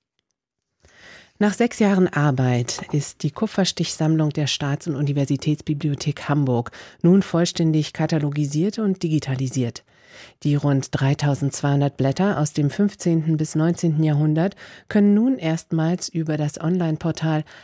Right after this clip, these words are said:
Hamburger Kulturgut Digital recherchiert und heruntergeladen werden, wie die Bibliothek mitteilte. Während der Digitalisierung sind demnach sehr seltene Abzüge und zuvor nicht dokumentierte Bearbeitungen von Kupferstichen entdeckt worden.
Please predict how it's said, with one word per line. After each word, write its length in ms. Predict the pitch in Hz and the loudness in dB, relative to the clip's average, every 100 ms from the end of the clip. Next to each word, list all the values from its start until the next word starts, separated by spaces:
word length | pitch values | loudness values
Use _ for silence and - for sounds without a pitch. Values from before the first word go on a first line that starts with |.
| _ | _
Hamburger 640 | - 196 202 196 175 170 | -4 -2 0 0 2 0
Kulturgut 640 | 160 175 156 - 175 160 - | 0 -2 -2 -2 0 0 0
Digital 680 | 160 165 - 190 143 127 131 - | -2 -2 0 0 0 -4 -10 -8
recherchiert 720 | 127 - 120 - 180 233 - | -6 -4 -4 -2 0 -2 -4
und 280 | - 175 - | -2 -2 -2
heruntergeladen 720 | 156 165 165 143 139 139 139 | 0 0 0 0 0 0 0
werden, 320 | 135 139 139 - - - | 0 0 -2 -4 -20 -8
wie 140 | - 190 | -2 0
die 140 | 202 | 2
Bibliothek 580 | 175 156 151 151 143 135 | 0 0 0 0 -2 -2
mitteilte. 580 | 143 147 139 120 123 127 _ _ _ - - - - | -4 -2 -2 -2 -6 -6 _ _ _ -18 -18 -20 -2
Während 320 | 135 139 135 | 0 2 2
der 160 | 143 135 | 2 2
Digitalisierung 1120 | 135 143 147 143 143 143 143 139 143 165 226 | 2 0 0 2 2 0 2 2 2 2 2
sind 360 | - 185 180 165 | 0 2 2 2
demnach 520 | 156 156 175 220 233 | 2 2 2 0 -4
sehr 320 | 151 170 190 | -2 0 0
seltene 440 | 156 165 185 160 - | 0 0 0 -2 -4
Abzüge 640 | - - 185 165 165 151 - - - | -8 -6 -2 0 0 -2 -6 -10 -6
und 100 | 175 | -4
zuvor 300 | 190 - 185 | -2 0 2
nicht 320 | 202 240 - | 2 0 -2
dokumentierte 680 | 190 175 175 165 - 226 151 | -2 0 0 0 -2 -4 -4
Bearbeitungen 840 | 147 175 170 143 123 147 139 135 | -2 -2 0 -2 -2 -2 0 -2
von 220 | - 135 | -2 -2
Kupferstichen 600 | - 151 139 - 139 147 | -2 -4 -4 -2 -2 -2
entdeckt 400 | 135 127 131 - | -2 -2 -6 -2
worden. 320 | 135 127 107 | 0 0 -2